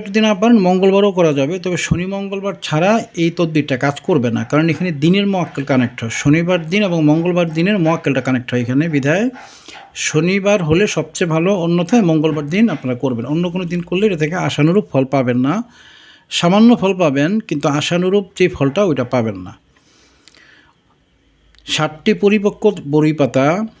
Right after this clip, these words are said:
ষাটটি পরিপক্ক নিম পাতা ও ষাটটি পরিপক্ক, পরিপক্ক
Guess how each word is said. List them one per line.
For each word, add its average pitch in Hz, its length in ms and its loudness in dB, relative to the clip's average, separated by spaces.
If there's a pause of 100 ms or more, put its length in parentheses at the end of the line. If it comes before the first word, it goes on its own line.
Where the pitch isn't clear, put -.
(320)
ষাটটি 147 360 -2
পরিপক্ক 180 500 -2
নিম 175 300 2
পাতা 190 300 0 (120)
ও - 60 -2
ষাটটি - 400 -4
পরিপক্ক, 170 440 -2 (380)
পরিপক্ক 175 400 -2